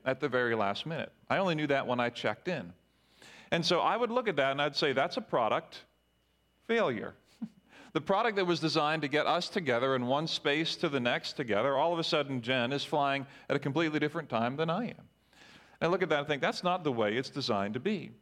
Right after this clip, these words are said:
And I don't know about you, but those moments in life tend to be frustrating. Just this past weekend, my daughter's car started shaking when she was driving it.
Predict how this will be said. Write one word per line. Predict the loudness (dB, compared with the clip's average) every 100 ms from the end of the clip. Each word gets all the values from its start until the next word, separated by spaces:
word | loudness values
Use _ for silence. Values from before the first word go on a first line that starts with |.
| 0
And | 2
I |
don't | 2
know | 0
about | 2 0 -2
you, | -4
but | -2 0
those | 0 2
moments | 0 0 -2 -2
in | 2
life | 0 0
tend | -2 -4
to | -4
be | -6
frustrating. | -4 -4 -4 -6 -6 -12 _ _ _ _ -2
Just | -2 0
this | 0
past | 0 0 0
weekend, | -2 0 0 0
my | 2 0
daughter's | 2 2 2 -2 -6
car | -4 0 2 0 -2
started | -4 -2 0 0 -4
shaking | -2 -2 -2 -2
when | -2 -2
she | -4
was | -6
driving | -2 -2 -2 -4
it. | -10